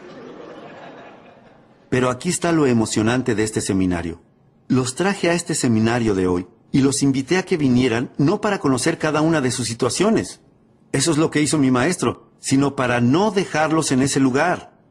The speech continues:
El motivo por el que estoy trabajando tan arduamente para analizar hoy todas estas cosas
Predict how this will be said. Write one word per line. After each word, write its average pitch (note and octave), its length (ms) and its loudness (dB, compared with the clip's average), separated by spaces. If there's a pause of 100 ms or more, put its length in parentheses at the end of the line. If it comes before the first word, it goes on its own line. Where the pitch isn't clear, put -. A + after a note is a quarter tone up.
(220)
El C#3+ 160 2
motivo G#3+ 360 0
por F3+ 140 0
el C#3 100 2
que - 80 -4
estoy E3 200 0
trabajando C#3 540 0
tan A#2 260 0
arduamente D3 680 0
para G#2+ 220 -2
analizar G#2+ 460 -2
hoy C#3 100 2
todas E3 460 -2
estas C#3 260 -4
cosas B2 480 -4